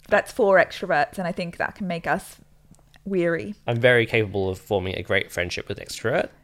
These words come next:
Speaker 2: but I have to make sure that my boundaries are respected and that
Speaker 1: Yeah.
Speaker 2: they understand my boundaries. I think the thing I find hardest about extroverts is their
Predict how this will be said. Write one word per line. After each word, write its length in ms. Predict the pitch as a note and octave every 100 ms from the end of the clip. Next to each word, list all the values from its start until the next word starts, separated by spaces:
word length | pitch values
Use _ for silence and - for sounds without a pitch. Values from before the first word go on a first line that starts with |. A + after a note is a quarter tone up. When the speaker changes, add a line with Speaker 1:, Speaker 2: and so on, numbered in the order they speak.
| -
Speaker 2:
but 100 | -
I 60 | F2+
have 160 | F#2 -
to 220 | G2+ - -
make 240 | - G2+ -
sure 160 | G2+
that 100 | F#2+
my 120 | - F#2
boundaries 360 | F2 F2 F2
are 40 | -
respected 480 | - - - - - -
and 100 | G#2
that 40 |
Speaker 1:
Yeah. 120 | F2 F#2+
Speaker 2:
they 80 |
understand 420 | - F#2+ F#2 - G2
my 80 |
boundaries. 380 | - - C3+ E3+ -
I 60 |
think 120 | B2 F3
the 60 |
thing 160 | G3+ C3+
I 60 | A2
find 180 | G#2
hardest 240 | G2 F#2+ -
about 160 | G2+
extroverts 500 | - - G2 E2 - A2
is 100 | G#2+
their 240 | G#2 G2